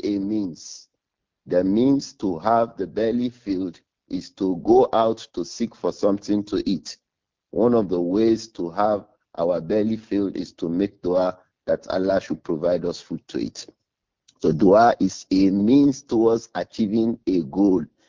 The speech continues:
like other means, like going out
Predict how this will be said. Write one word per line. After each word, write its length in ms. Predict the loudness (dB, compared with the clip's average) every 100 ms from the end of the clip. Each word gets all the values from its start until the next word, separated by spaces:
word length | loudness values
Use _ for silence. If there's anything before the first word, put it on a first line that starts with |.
| _
like 360 | -4 -4 -4 -10 -2
other 360 | -2 0 -2
means, 580 | 0 -2 -4 -8 -20 -20 _ _ _
like 280 | -10 -10 _ -4
going 340 | 4 4 4
out 220 | 2 0